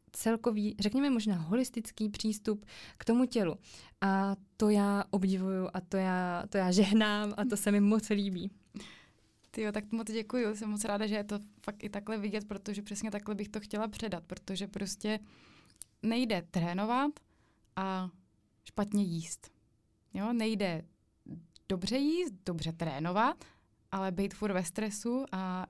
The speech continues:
Speaker 2: i tu hlavu prostě, jak se říká, teda mít špatně, být ve stresu, být furt zacyklená v něčem, myslet, mít třeba špatný vztah k tomu jídlu, tak, eh, to tělo to prostě odráží.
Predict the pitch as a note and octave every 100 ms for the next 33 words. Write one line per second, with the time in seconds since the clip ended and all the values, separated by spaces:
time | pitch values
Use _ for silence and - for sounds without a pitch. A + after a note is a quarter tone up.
0 | - F#3+ F#3 F#3+ - _ _ _ G#3 F#3
1 | F#3 F3+ F3+ E3+ - F#3+ - F#3+ F#3 F#3+
2 | - F#3+ F3+ F3+ - F3+ G3 F#3 F3+ F3+
3 | - A3 G#3 - G#3+ G#3+ F#3+ F#3 G3 G3
4 | G3 F#3 F#3+ G#3 G3+ F#3+ F#3+ F#3 F#3+ G3
5 | G3 G3 - - - _ _ F#3+ G3 G3+
6 | - F#3+ G3+ G3+ - G3+ - - - A#3+
7 | - G#3+ G#3 G#3+ G#3 G#3 F#3+ G3 F#3+ F#3
8 | - - _ _ - F#3+ F#3+ G3+ F#3+ G3
9 | G#3 G3 F#3+ F#3+ G3 - - F#3+ F#3+ F#3
10 | F3+ E3 E3